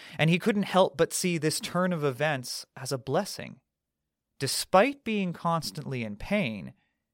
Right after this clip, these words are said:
he could now study for hours on end from the comfort of his bunk without fear of being caught. The rest of the men had just left for the day. He gingerly pulled himself to the end of his bed,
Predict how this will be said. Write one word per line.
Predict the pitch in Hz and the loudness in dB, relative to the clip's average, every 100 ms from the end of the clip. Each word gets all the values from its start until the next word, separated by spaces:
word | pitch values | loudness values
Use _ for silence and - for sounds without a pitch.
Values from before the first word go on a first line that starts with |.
| _ _ | _ _
he | - 269 | -10 -6
could | 156 135 | -4 0
now | 123 120 | 0 0
study | - - 202 165 113 | -4 0 2 2 -2
for | - 147 - | -6 -6 0
hours | 139 135 139 131 | 2 2 2 0
on | 143 143 | -2 -2
end | 151 196 113 | -2 -4 -6
from | - 123 | -10 -8
the | 120 | -8
comfort | - 151 139 - 127 | -6 -6 -6 -4 -6
of | 120 | -6
his | 123 | -10
bunk | - 139 147 110 - | -6 -2 -2 -4 -10
without | 117 123 123 | -4 -2 -2
fear | - - 180 120 - - _ | -8 -6 -2 -2 -6 -10 _
of | 131 117 | -10 -8
being | 120 113 110 | -8 -6 -8
caught. | - 147 123 - - _ _ _ _ _ _ _ _ _ _ - | -6 -6 -6 -8 -20 _ _ _ _ _ _ _ _ _ _ -6
The | 139 | 4
rest | 165 180 170 | 4 4 0
of | |
the | 147 | 0
men | 143 135 120 | 0 0 0
had | 123 117 | -2 -2
just | 143 131 - | 0 0 0
left | 127 120 - | 0 0 0
for | - 120 | -10 -10
the | 110 | -8
day. | 110 92 87 - _ _ _ _ _ _ _ - - | -6 -4 -4 -10 _ _ _ _ _ _ _ -20 -12
He | - 139 | -8 -6
gingerly | 113 117 165 202 190 156 160 143 135 | -6 -6 0 2 2 2 2 0 -2
pulled | - 147 139 | 0 2 2
himself | 139 123 - 117 110 | -2 -4 0 0 0
to | 131 | -6
the | 120 123 | -2 -2
end | 120 117 | 0 -4
of | - | -6
his | 117 | -8
bed, | 113 113 107 | -2 0 0